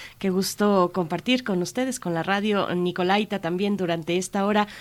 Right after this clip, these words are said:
poder llegar a Morelia. Saludos por allá. Y a quienes están escribiendo también en redes sociales. Bueno, antes de ello, a quien se encuentra operando también en los controles de radio Nicolaita, un saludo, un saludo por allá. Y pues, eh, está por acá Mirko Zun. Venimos de,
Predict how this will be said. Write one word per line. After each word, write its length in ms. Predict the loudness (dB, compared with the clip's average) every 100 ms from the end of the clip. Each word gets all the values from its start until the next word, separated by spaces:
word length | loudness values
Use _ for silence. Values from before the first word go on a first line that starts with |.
| -14
poder 280 | -2 0 2
llegar 380 | 2 4 2 2
a 100 | 0
Morelia. 420 | 2 2 2 0
Saludos 580 | -2 -2 0 0 -2 -4
por 160 | -4 -2
allá. 280 | 0 0 -2 -18 -4
Y 160 | 0 2
a 80 |
quienes 240 | 2 2 2
están 260 | 4 4
escribiendo 460 | 4 2 2 2 2
también 260 | 0 2 2
en 140 | 2
redes 160 | 0 -2
sociales. 380 | -2 0 2
Bueno, 220 | 4 2 2
antes 260 | 0 0 2
de 120 | 0
ello, 220 | 2 2
a 100 | 0
quien 160 | -2 -4
se 80 | -4
encuentra 340 | -4 -4 -4
operando 500 | -4 -2 0 0 0 -4 -16 -4
también 500 | 0 2 2 2 0
en 120 | -2
los 140 | -2 -2
controles 480 | -2 2 2 2 2
de 180 | 2
radio 480 | 2 2 2 4 2
Nicolaita, 720 | 4 2 2 2 2 2 0
un 60 | 0
saludo, 500 | -2 0 2 0 -2 -12 -20 -10
un 80 | -6
saludo 340 | -2 0 -2
por 140 | -2 0
allá. 240 | 4 4
Y 80 | 2
pues, 340 | 4 2 2
eh, 180 | 2 2
está 220 | 4 2
por 80 | 4
acá 240 | 8 8 8
Mirko 360 | 8 8 4 0
Zun. 300 | 2 0 0
Venimos 400 | 2 2 0 -2
de, 320 | 0 0